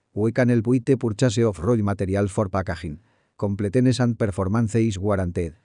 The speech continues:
Experienced specialists of the company Minipress will help you choose the right model of equipment. Our catalog Minipress dot ru one of the most authoritative in the pharmaceutical industry. Daily consultant answers questions in WhatsApp, at the number plus seven,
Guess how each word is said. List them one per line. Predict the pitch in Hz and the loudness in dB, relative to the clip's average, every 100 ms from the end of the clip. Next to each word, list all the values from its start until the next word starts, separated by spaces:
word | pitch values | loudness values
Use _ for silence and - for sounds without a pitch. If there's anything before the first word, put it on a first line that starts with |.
| _ _ _ | _ _ _
Experienced | 104 - 110 113 101 139 | -10 -4 -2 0 2 0
specialists | 127 - 104 113 120 117 131 | 0 -2 0 2 0 0 -4
of | - | 0
the | 131 | -2
company | 123 104 101 113 | 0 -2 0 0
Minipress | 107 101 110 110 95 | 0 0 0 -2 0
will | 117 | 0
help | 123 123 | 2 2
you | 117 127 113 | 2 2 2
choose | 120 127 | 0 2
the | 131 117 107 | 0 0 0
right | 117 110 | 0 -2
model | 104 95 104 | -2 0 0
of | 101 98 | -2 -4
equipment. | 92 95 85 73 _ _ _ _ - | -8 -8 -10 -10 _ _ _ _ -6
Our | 113 117 | -2 0
catalog | 127 113 117 127 | 0 2 2 2
Minipress | 120 117 127 120 | 2 0 0 0
dot | 127 117 | 0 0
ru | 110 120 | 0 2
one | 110 | 2
of | 110 101 | 0 0
the | 127 | 0
most | 120 120 107 | 2 0 0
authoritative | 117 113 104 98 95 117 | -2 0 -2 -2 -2 0
in | 117 113 101 | 2 0 0
the | 120 | -2
pharmaceutical | - 107 98 95 90 92 98 110 | 0 0 0 -2 -6 -4 -2 0
industry. | 104 92 85 - 78 - _ _ _ | 0 -4 -8 -10 -12 -12 _ _ _
Daily | 90 101 139 139 143 | -4 0 2 2 2
consultant | 135 113 107 123 123 | 2 0 0 2 2
answers | 117 98 113 98 | 0 0 -2 -2
questions | 110 92 110 98 | -4 -2 -2 0
in | 110 98 | -2 -2
WhatsApp, | 90 - 98 95 _ - | -4 -4 -8 -8 _ -4
at | 120 117 | -4 2
the | 131 | 2
number | 113 104 117 - _ | 2 0 -2 -4 _
plus | 98 90 | -6 -2
seven, | 123 110 101 | 0 0 -4